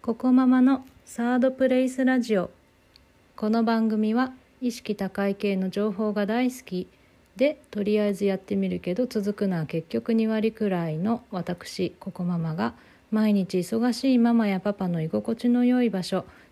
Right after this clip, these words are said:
いわゆるサードプレイスとなることを目指してお送りする番組です。はい、今日は怒り度別イヤイヤ期の子どもとアンガーマネージメントというテーマでお送りいたします。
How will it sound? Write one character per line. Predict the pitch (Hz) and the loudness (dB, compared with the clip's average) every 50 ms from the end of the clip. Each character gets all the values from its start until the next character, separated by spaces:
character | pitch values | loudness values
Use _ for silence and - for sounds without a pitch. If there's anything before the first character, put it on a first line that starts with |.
| - - | -8 -4
い | 190 | 0
わ | 190 196 190 | 0 2 2
ゆ | 180 175 | 0 0
る | 175 175 | -2 -4
サ | 165 - 220 226 | -4 -4 -2 0
ー | 240 247 | 0 0
ド | 262 254 | 0 0
プ | 254 - 262 | 0 0 2
レ | 262 262 262 | 2 2 2
イ | |
ス | 254 262 | 0 0
と | - | 0
な | 240 233 233 | 2 2 2
る | 220 226 | 0 -2
こ | 226 - 214 | -4 -6 -6
と | - - 214 | -4 -4 -2
を | 208 | 0
目 | 202 202 196 | 0 0 0
指 | 190 202 202 | 0 -2 -4
し | - | -4
て | - - 262 247 | -4 -4 -2 0
お | 226 214 | 0 0
送 | 202 - - 185 | -2 -2 -4 -4
り | 180 170 | -4 -4
す | - 180 165 | -6 -6 -6
る | 175 165 | -6 -4
番 | 156 165 160 160 156 | -4 -4 -4 -4 -6
組 | 156 160 156 160 156 175 | -6 -6 -6 -6 -4 -2
で | 226 262 | -2 -2
す。 | 262 254 - _ _ _ _ _ - - - - - - _ _ _ _ _ _ _ _ _ _ _ _ _ _ _ - | -4 -6 -14 _ _ _ _ _ -20 -20 -20 -20 -20 -20 _ _ _ _ _ _ _ _ _ _ _ _ _ _ _ -6
は | - 226 240 | -2 -2 -2
い、 | 220 | -2
今 | 233 - - - 190 180 170 165 160 | -4 -8 -8 -4 -2 0 0 0 -2
日 | 160 | -2
は | 180 196 190 - - - - _ | -2 -2 -2 -2 -6 -10 -20 _
怒 | - 165 151 - - 208 226 | -12 -12 -8 -4 -2 0 2
り | 220 226 214 | 2 2 2
度 | 208 202 196 | 2 0 0
別 | 170 190 175 175 - - 240 233 233 - | 0 -2 -4 -4 -2 -2 -2 -2 -2 -4
イ | 180 165 | -6 -4
ヤ | 180 190 190 | -2 0 0
イ | 190 196 | 0 0
ヤ | 196 190 | -2 -2
期 | 185 - 175 | -4 -6 -6
の | 165 165 | -6 -6
子 | 160 - 160 | -6 -8 -8
ど | 156 165 175 | -6 -6 -4
も | 180 175 175 | -4 -4 -4
と | 175 - 247 226 | -4 -4 -2 -2
ア | 202 185 | -2 -2
ン | 185 185 | -2 -4
ガ | 180 180 175 175 | -4 -4 -4 -4
ー | |
マ | 175 175 175 | -4 -2 -2
ネ | 175 175 170 165 | -2 -2 -2 -4
ー | 156 | -4
ジ | 147 151 | -4 -6
メ | 147 147 143 147 | -6 -4 -4 -6
ン | 147 151 | -6 -6
ト | - 247 247 | -6 -6 -6
と | - 226 214 | -4 -4 -4
い | 202 180 190 190 180 175 165 | -4 -2 -4 -4 -2 -4 -4
う | 165 | -6
テ | - - 185 170 165 | -6 -4 -4 -4 -4
ー | 160 | -4
マ | 160 165 | -4 -4
で | 185 214 240 214 | -4 -2 -2 -2
お | 190 180 | -2 -4
送 | 175 170 - 175 | -6 -6 -6 -6
り | 165 170 165 | -4 -4 -6
い | |
た | 156 - 175 | -6 -6 -8
し | 160 - - 175 | -8 -8 -6 -6
ま | 175 180 | -4 -6
す。 | 175 - - 156 - | -6 -6 -6 -6 -6